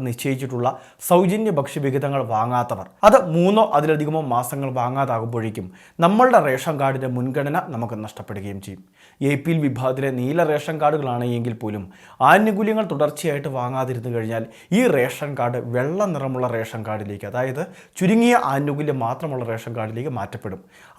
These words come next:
അതുകൊണ്ട് തന്നെ നമുക്ക് ഇപ്പോൾ ഡിസംബർ റേഷൻ വിതരണം ആരംഭിച്ചു. റേഷൻ വാങ്ങുന്നതിന് വേണ്ടി ശ്രദ്ധിക്കുക. നിലവിൽ അരലക്ഷത്തിന് മുകളിൽ വരുന്ന ആളുകൾക്കാണ് അവരുടെ റേഷൻ കാർഡ് ഇപ്പോൾ മാറ്റപ്പെട്ടിട്ടുള്ളത്. അതായത് മുൻഗണന നഷ്ടപ്പെട്ട് അവർ മുൻഗണനയൊന്നും ലഭിക്കാത്ത മറ്റു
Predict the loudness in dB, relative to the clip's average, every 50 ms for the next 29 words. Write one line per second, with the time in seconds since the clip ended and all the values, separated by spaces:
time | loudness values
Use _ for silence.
0 | 4 4 6 6 6 6 6 6 4 2 0 0 -2 -4 -4 -2 -2 0 2 0
1 | 2 2 2 2 2 0 -2 -2 -2 0 2 2 2 2 0 0 -4 -6 -6 -4
2 | -4 -4 -4 -4 -4 -4 -6 -6 -6 -8 -8 -6 -6 -6 -6 -6 -10 -16 -20 -6
3 | _ 2 4 4 2 2 -2 -4 -2 0 0 0 0 0 -2 -4 -4 -4 -4 -2
4 | -2 -4 -4 -4 -6 -8 -10 -8 -8 -8 -8 -6 -8 -8 -10 -10 -16 -20 -20 _
5 | -4 0 2 4 4 4 4 2 0 -2 -2 0 0 0 0 -2 -4 -6 -8 -6
6 | -4 -4 -2 -2 -2 0 0 2 2 2 2 2 2 0 0 0 0 0 0 -2
7 | -2 -4 -4 -4 -4 -4 -4 -4 -4 -4 -4 -2 -2 -2 -2 -2 -4 -6 -8 -4
8 | -2 -2 -2 0 0 -2 -2 -4 -4 -4 -2 -2 -2 -2 -2 -2 -4 -4 -4 -6
9 | -6 -6 -6 -8 -8 -8 -10 -10 -10 -10 -12 -14 -16 -20 -20 -20 -4 _ 2 6
10 | 8 8 8 8 8 4 0 0 -2 -2 -2 2 4 4 4 4 2 2 0 -2
11 | -2 -4 -6 -8 -6 -4 -4 -4 -4 -6 -8 -16 -8 4 6 8 10 10 8 6
12 | 2 -2 -2 0 4 4 4 4 4 2 0 0 0 0 -2 -2 -2 -2 -2 -2
13 | 0 0 0 0 -2 -4 -2 -2 -2 -2 -2 -4